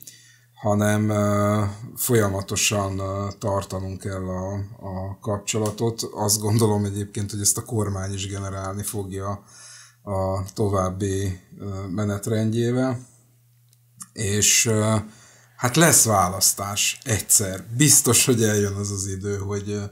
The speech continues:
hogy, ö, lesz választás, és akkor majd lehet, hogy mi lehetünk az ő segítségükre. De <clears throat> én már szeretném ezt az időpontot minél közelebbnek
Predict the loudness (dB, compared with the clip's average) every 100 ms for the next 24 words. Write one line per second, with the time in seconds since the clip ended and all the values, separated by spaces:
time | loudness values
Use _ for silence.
0 | -14 -20 -20 _ -6 -4 -2 -4 -6 -4
1 | 0 2 2 2 2 2 2 2 0 -2
2 | -2 -2 -4 -8 -6 -4 -6 -8 -16 -20
3 | -10 -8 -6 -6 -8 -10 -10 -12 -8 -6
4 | -6 -8 -10 -8 -8 -10 -12 -6 -4 -2
5 | -2 -2 -4 -8 -6 -6 -8 -10 -2 0
6 | 0 -4 -18 -18 -18 -20 _ -10 -4 -2
7 | -2 -6 2 6 8 6 4 -2 -14 -20
8 | _ -20 -12 -4 -2 4 6 6 4 0
9 | -4 -2 -2 -2 -4 -4 -6 -8 -8 -8
10 | -8 -10 -6 -6 -6 -8 -10 -10 -8 -10
11 | -12 -14 -14 -14 -20